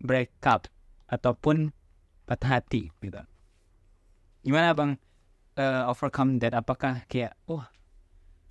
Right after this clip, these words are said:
sulit sekali," atau ada, ada susah segala macam?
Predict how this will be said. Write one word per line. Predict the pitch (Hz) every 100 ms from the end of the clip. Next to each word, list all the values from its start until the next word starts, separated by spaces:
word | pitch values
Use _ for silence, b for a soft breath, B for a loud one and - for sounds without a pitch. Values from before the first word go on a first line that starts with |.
| - - _ _ _
sulit | - 160 156 147 147
sekali," | - 151 147 151 156 156
atau | 131 151
ada, | 139
ada | 131 139
susah | 151 - - 147
segala | 139 123 120
macam? | 127 - 104